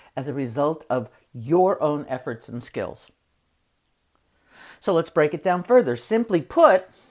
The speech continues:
imposter syndrome is the experience of feeling like a phony. You feel as though at any moment you're going to be found out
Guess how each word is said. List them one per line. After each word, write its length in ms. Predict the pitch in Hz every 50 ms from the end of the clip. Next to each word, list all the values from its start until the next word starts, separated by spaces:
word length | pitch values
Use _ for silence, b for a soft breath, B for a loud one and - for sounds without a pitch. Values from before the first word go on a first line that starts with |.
| b b -
imposter 600 | 190 180 170 - - 269 285 311 294 - - 226
syndrome 560 | 214 - - 269 285 285 226 165 139 139 151
is 220 | - 160 156 147 143
the 80 | 156
experience 1000 | 151 151 - - - - - _ - 208 240 226 214 214 208 208 202 196 180 - B B B B B -
of 120 | 160 165
feeling 600 | - - - - - 294 311 320 269 185 151 143
like 240 | 143 160 160 165 -
a 60 | 208
phony. 500 | - - 277 294 339 330 196 110 90 - b b b b b b b b b b b b b
You 500 | 196 208 277 330 370 370 370 403 - - _ _ _ _ _
feel 680 | - - - - - 285 285 262 180 123 123 110 - - _ _ -
as 140 | 165 151 139
though 180 | 190 180 156
at 140 | 156 151 - -
any 260 | 214 262 277 302 311
moment 480 | 285 247 247 254 262 247 185 120 95 - b b b b b b b b -
you're 140 | 151 151 143
going 380 | 127 120 160 170 175 190 196
to 60 | 180
be 120 | 139 139 135
found 480 | 127 - - - 135 156 175 190 180
out 240 | 147 143 147 151 -